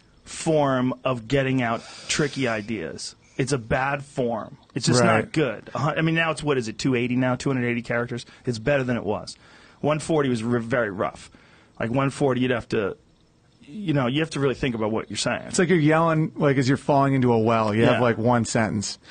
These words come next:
Speaker 1: But you, you are, without a doubt, addicted.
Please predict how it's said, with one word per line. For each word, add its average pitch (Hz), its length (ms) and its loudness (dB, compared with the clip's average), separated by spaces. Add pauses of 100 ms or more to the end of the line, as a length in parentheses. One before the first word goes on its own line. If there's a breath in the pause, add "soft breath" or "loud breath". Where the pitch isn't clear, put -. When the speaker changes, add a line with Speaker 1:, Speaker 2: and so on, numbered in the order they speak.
(320 loud breath)
Speaker 1:
But 147 240 -4
you, 185 360 2 (100)
you 165 460 2
are, 135 380 2 (140)
without 135 420 0
a 117 60 -4
doubt, 107 420 -2 (140)
addicted. - 640 -6